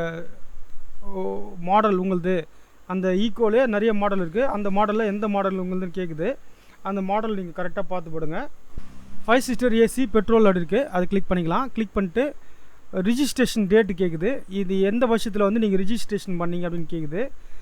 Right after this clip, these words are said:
இது ரிஜிஸ்ட்ரேஷன் பண்ண வருஷம் வந்துட்டு ரெண்டாயிரத்தி இருபத்தி ரெண்டு, ஆ, நாலாம் மாசம்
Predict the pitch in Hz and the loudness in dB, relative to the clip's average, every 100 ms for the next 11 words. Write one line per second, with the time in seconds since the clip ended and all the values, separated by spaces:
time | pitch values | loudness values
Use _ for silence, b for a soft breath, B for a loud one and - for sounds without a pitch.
0 | b b 202 202 226 269 - 220 208 196 | b b -2 0 0 -2 -4 -4 -2 -2
1 | 196 190 180 175 175 196 175 226 190 196 | -2 -2 -2 -4 -2 -4 -2 -2 0 2
2 | 202 190 180 202 175 175 175 190 170 247 | 0 0 0 0 0 -2 0 0 0 -2
3 | - - - b b b b - 175 170 | -6 -10 -8 b b b b -12 -6 -2
4 | 170 170 165 165 165 175 202 208 185 170 | -2 -2 -2 0 0 2 4 6 4 2
5 | - 202 | 2 0